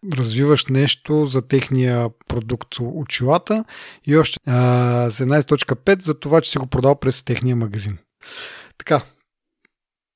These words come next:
продължавам нататъка с, а,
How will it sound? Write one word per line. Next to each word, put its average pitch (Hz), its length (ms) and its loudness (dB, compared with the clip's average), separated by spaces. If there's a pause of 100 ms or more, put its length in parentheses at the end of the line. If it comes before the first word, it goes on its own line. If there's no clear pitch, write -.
продължавам 147 540 4
нататъка 143 680 0 (220)
с, - 180 -14 (400)
а, 147 560 4